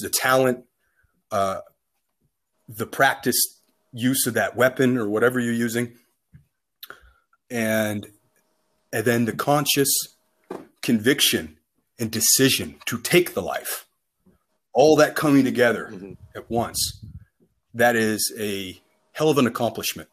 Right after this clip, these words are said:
Speaker 1: to be honest. It's a hell of an accomplishment 'cause it's not easy. Every single one of those things is difficult,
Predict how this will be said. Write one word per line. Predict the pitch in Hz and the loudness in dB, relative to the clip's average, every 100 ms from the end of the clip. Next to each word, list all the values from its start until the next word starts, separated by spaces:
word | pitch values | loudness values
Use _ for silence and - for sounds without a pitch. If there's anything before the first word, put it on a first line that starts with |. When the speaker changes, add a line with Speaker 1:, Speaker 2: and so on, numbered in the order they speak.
| _ _ | _ _
Speaker 1:
to | - | -18
be | 95 | -14
honest. | 80 80 - - _ _ _ _ _ _ _ _ _ - | -12 -12 -12 -12 _ _ _ _ _ _ _ _ _ -12
It's | - | -8
a | |
hell | - 139 120 | -2 0 2
of | |
an | 110 | -2
accomplishment | 95 92 - - - - _ _ _ _ _ _ _ | -4 -10 -10 -14 -16 -20 _ _ _ _ _ _ _
'cause | - | -14
it's | 85 - | -8 -2
not | 110 101 | 0 -2
easy. | 92 110 - _ _ _ _ _ _ _ _ _ _ - | -6 -12 -14 _ _ _ _ _ _ _ _ _ _ -2
Every | 127 143 | 2 4
single | 139 143 131 | 4 4 4
one | 127 | 4
of | 110 | 2
those | 107 | 0
things | 110 98 - - - _ | -2 -6 -8 -10 -14 _
is | 95 - | -16 -6
difficult, | 127 117 - - - | -4 -4 -10 -18 -20